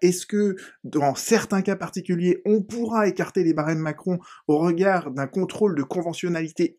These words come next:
in concreto, eh bien, cette question, elle reste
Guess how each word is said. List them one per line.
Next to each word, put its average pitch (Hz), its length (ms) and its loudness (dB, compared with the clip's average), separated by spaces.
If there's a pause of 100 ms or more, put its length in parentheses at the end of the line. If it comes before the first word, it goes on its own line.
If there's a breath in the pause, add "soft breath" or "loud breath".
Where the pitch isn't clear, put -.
in 208 200 2
concreto, 151 560 -2 (260 loud breath)
eh - 40 -8
bien, 139 100 -2
cette 190 180 -2
question, 170 480 0
elle 131 140 -4
reste 165 260 -2